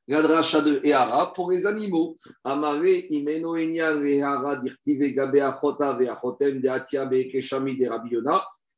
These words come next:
<clears throat> Puisque maintenant, on n'a pas besoin d'apprendre le din de Ehara pour la sœur du père et la sœur de la mère, puisqu'on apprend de la génération de Rabbi Yonah. Tenaou, Inyan, Ehara, de Behema. Il est disponible pour apprendre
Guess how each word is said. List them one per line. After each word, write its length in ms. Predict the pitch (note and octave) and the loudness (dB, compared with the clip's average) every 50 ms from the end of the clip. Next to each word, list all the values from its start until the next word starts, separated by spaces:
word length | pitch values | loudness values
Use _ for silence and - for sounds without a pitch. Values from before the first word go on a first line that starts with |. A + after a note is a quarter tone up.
| _ _ _ | _ _ _
<clears throat> 440 | - C#4+ C4 B3+ A#3+ G#3+ G3 - - | 6 8 8 8 10 8 6 4 2
Puisque 320 | F3 G3 F#3 D3+ - - | -2 -2 -2 0 2 4
maintenant, 460 | F3 E3+ E3+ E3 E3 - F3 F3 E3+ | 4 4 4 2 2 4 2 4 4
on 20 | D#3+ | 4
n'a 100 | D#3 D#3 | 4 4
pas 140 | D#3 D#3+ D#3+ | 6 4 4
besoin 220 | C#3 C#3+ D#3+ D#3+ D#3+ | 6 4 4 4 2
d'apprendre 220 | - D3+ D#3 D#3+ D#3 | 2 2 4 4 4
le 60 | D3+ | 4
din 180 | C#3 E3 E3 D#3 | 4 0 -2 2
de 100 | D3 D3+ | 2 4
Ehara 480 | D3+ D3+ D3 C#3+ C#3+ D#3+ D#3 C#3 - - - _ _ _ - | 4 4 2 2 2 0 0 0 -2 -6 -14 _ _ _ -6
pour 120 | C3+ C#3+ | -2 0
la 120 | D3+ D3 | 0 -2
sœur 200 | C3+ - D3+ D3 | 0 0 -2 0
du 160 | C#3+ C#3+ C#3 C#3 | 0 0 0 0
père 160 | D3 D3 C3 | 0 0 0
et 40 | C3 | 0
la 100 | C3 B2 | -2 -2
sœur 160 | C3 C3+ C#3 | -4 -4 -2
de 60 | C#3 | -2
la 80 | C#3 C#3 | -2 -2
mère, 220 | C#3+ C#3 - - | -2 -4 -4 -6
puisqu'on 320 | - B2 - - C3+ C3+ | -12 -14 -8 -6 -2 -2
apprend 300 | B2+ A#2+ - - C#3 C#3 | 0 -2 -2 -2 -2 0
de 60 | B2+ B2+ | 2 2
la 60 | A2+ | 0
génération 340 | A2 B2 C3 B2 A#2+ B2+ B2 | 0 0 0 0 0 -2 -2
de 60 | A#2+ | -4
Rabbi 160 | A#2 A2 A2 | -2 -2 -2
Yonah. 360 | G#2+ G#2 A#2 D3+ F#3+ G3+ - - - _ _ _ - - | -2 -2 0 0 0 0 -2 -8 -16 _ _ _ 2 4
Tenaou, 500 | G3+ G#3+ G#3+ G#3 G#3 G3 F#3+ F#3+ F3+ F3 | 6 6 6 6 4 6 8 8 8 6
Inyan, 440 | D#3+ D3+ C#3 C#3+ E3+ G3 G#3 G3+ | 4 4 2 2 2 2 2 0
Ehara, 440 | F#3+ F#3 E3 D3 C#3 C3+ C3+ D3+ D#3+ | 0 2 2 0 0 0 0 0 0
de 120 | E3+ F#3 F#3 | 0 -2 2
Behema. 400 | G3 G3+ G3+ F3+ D#3+ D#3 D3+ - | 2 2 2 2 0 -4 -6 -4
Il 140 | - D#3+ D3 | -4 0 0
est 60 | D#3 | 0
disponible 560 | D3 C#3 C3 - - C3+ C3+ D3 F3+ G3 - - | -2 -2 -8 -8 -6 -6 -4 -4 -6 -6 -8 -4
pour 140 | E3+ D#3 D#3 | -2 0 0
apprendre 360 | C#3+ C#3+ - E3+ F#3 F3+ D3+ | 0 -2 -4 -6 -6 -6 -4